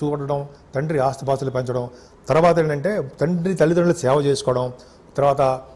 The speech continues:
పీఠాధిపతులు కలవడం, ఇవన్నీ కూడా చాలా చాలా జరుగుతాయి. యాత్రలు కూడా చేస్తారు మీరు. అలాగే స్పోర్ట్స్ రంగంలో ఉన్న వాళ్ళు కూడా మంచి మంచి అవకాశాలు రావడానికి కూడా,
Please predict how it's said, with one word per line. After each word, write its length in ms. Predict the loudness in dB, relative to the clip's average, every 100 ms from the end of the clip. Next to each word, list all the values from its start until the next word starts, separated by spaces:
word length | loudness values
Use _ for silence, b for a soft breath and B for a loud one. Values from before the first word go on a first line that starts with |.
| -6 -2
పీఠాధిపతులు 520 | 2 4 4 2 2
కలవడం, 300 | 0 0 0
ఇవన్నీ 360 | -2 -2 -2
కూడా 180 | 2 2 2
చాలా 320 | 0 0 0
చాలా 140 | 0 0
జరుగుతాయి. 480 | 2 2 2 -2 -4 B -12 -4
యాత్రలు 320 | -2 0 2
కూడా 140 | 2
చేస్తారు 320 | 4 2 2 0
మీరు. 260 | -2 -6 -12 B B -4
అలాగే 460 | 0 0 0 -2 -4 -16 _ -14 -12
స్పోర్ట్స్ 440 | -6 2 2 4
రంగంలో 280 | 0 2 2
ఉన్న 100 | 2
వాళ్ళు 140 | 0 0
కూడా 300 | -2 -2 -6 B B
మంచి 220 | -8 -4 -4
మంచి 200 | -4 -4
అవకాశాలు 480 | -4 -6 -6 -4
రావడానికి 340 | -4 -4 -6 -6
కూడా, 220 | -8